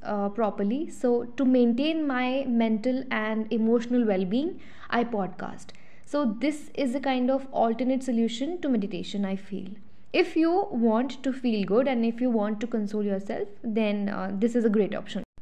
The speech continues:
Just the way meditation controls your breath, podcasting and self-talk helps you to control over your words. Each and every word you speak to yourself while having a self-talk plays a very vital role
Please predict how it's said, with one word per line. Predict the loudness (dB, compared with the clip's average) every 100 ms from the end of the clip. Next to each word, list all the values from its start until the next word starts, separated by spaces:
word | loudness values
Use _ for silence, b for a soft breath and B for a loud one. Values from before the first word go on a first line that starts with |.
| -12 -2
Just | 0 2 0 -2
the | 0
way | 2
meditation | 2 0 0 -4 -2 -4 -2
controls | -2 0 2 2 2
your | 4 4
breath, | 2 0 0 0 -6 -12 B B B B B 0
podcasting | 2 2 0 0 -2 -2 -2 0
and | -2 -2 0
self-talk | 0 0 0 0 0 -2
helps | 0 0 0 -4
you | -2 -2
to | -2
control | -2 0 2 2 2
over | 4
your | 4
words. | 6 4 4 -2 -10 -14 -14 -14 -14 -14 -4
Each | 0 0 0
and | -6 -6
every | -4 -2 -2 0 2
word | 4 4 4 2 0
you | -4
speak | -4 -2 -2 -2
to | -2
yourself | -2 0 0 0 -2
while | 0 2 4 2 0
having | -2 0 0 2 0
a | 0
self-talk | -2 -2 -4 -4 -2 -2 -6 -10 B B -6
plays | -2 0 0
a | 0
very | 0 2
vital | 2 2 0 0 2
role | 4 4 2